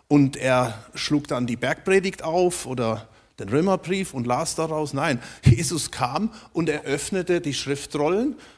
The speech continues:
und dann heißt es in Lukas vierundzwanzig, Vers fünfundvierzig, da öffnete er ihnen das Verständnis, damit sie diese Schriften verstanden. Also, ist Jesus gekommen,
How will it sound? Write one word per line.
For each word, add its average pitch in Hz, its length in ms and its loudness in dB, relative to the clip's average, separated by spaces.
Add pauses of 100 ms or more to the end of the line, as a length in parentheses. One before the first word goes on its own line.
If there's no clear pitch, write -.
(320)
und 165 180 4
dann 151 180 2
heißt 156 280 2
es 196 120 2
in 170 100 4
Lukas 151 320 0
vierundzwanzig, 143 600 0
Vers 127 160 -2
fünfundvierzig, 135 560 -2
da 127 80 -2
öffnete 190 420 4
er 160 100 2
ihnen 135 180 4
das 120 140 -2
Verständnis, 175 680 -2
damit 139 260 0
sie 127 120 -4
diese 226 280 -2
Schriften 165 460 -4
verstanden. - 640 -6 (1600)
Also, 120 400 2 (760)
ist 208 220 4
Jesus 220 380 4
gekommen, 208 500 2